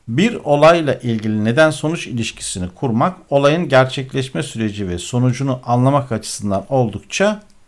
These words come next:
önemlidir. Şimdi bu örneğimizden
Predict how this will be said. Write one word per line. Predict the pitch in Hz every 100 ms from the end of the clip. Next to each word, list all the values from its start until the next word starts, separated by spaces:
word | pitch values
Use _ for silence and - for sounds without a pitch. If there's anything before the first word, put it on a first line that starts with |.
| -
önemlidir. | 143 107 80 67 - - - _ - - _ _ _ _ _ _ _ _ _ _ _ _ _ _ _ - _ _ - - - - - - - - _ - - _ _
Şimdi | - - - 269 240 202 190
bu | 240
örneğimizden | 175 160 151 147 143 139 131 143 160